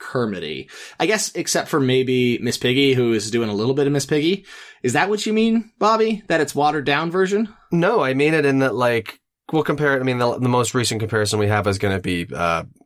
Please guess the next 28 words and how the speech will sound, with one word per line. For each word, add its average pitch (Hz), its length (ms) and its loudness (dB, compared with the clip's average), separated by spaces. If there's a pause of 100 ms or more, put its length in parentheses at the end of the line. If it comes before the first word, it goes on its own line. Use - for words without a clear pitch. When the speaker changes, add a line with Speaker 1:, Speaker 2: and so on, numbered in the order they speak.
(200)
Speaker 2:
Great 98 220 -2
Muppet 107 260 -2
Caper, 90 300 -2
but, 92 260 -2
like, 92 420 -4
it 139 160 2
is, 135 300 0 (160)
like, 151 220 0
that 139 240 0
movie 135 340 2
is 113 460 0
satire. 107 680 0
There's 95 180 -4
lots 95 220 -2
of 98 140 -4
fourth 98 260 -8
wall 127 200 0
breaking. 131 360 0
Speaker 1:
Yeah. - 80 -2
Speaker 2:
There's 107 180 -2
lots, 107 280 -2
like, 113 160 0
the 127 80 -2
songs 135 320 0
are 123 60 -2
kind 117 220 -2
of 98 80 -4
fun. 131 480 -2